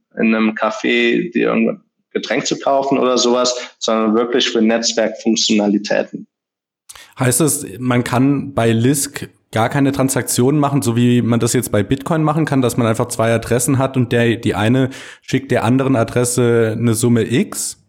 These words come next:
Speaker 1: Doch, doch, das geht auch. Also du kannst auch von A nach B einfach eine ganz normale Transaktion schicken, äh, mit,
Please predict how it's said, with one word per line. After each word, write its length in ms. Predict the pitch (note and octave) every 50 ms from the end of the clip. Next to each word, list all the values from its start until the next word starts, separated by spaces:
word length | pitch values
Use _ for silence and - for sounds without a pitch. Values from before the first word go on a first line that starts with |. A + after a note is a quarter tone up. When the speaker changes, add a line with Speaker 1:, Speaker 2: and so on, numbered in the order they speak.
| _ _ _ _ _ _ -
Speaker 1:
Doch, 280 | - C#3 C#3 C#3 -
doch, 180 | - A2 G#2 G#2+
das 220 | - C3 A#2+ -
geht 160 | - C3+ A2+ A#2
auch. 200 | A2 G#2+ G#2 G#2
Also 240 | A2 A2 G#2+ A2+
du 60 | A#2 -
kannst 180 | B2+ B2+ -
auch 140 | - B2+ B2
von 160 | - A#2+ A#2+
A 200 | A#2 - A#2 A2+
nach 240 | A#2 A#2 A2+ A2+ -
B 180 | - A#2 A2+ A#2
einfach 260 | A#2 A2+ A2+ A2+ -
eine 160 | A2+ G#2+ G#2+
ganz 220 | A2 G#2+ G#2+ -
normale 320 | - G#2+ G#2 G#2 G#2 G#2 G#2
Transaktion 640 | - - G#2+ G#2 - C3+ - - - B2+ B2+ B2+ A#2+
schicken, 720 | - C3 B2+ B2 - C3+ C3 B2+ C3 - - - - - -
äh, 220 | - A2 A2 G#2+ G#2+
mit, 320 | G#2+ G#2+ G#2+ G#2+ -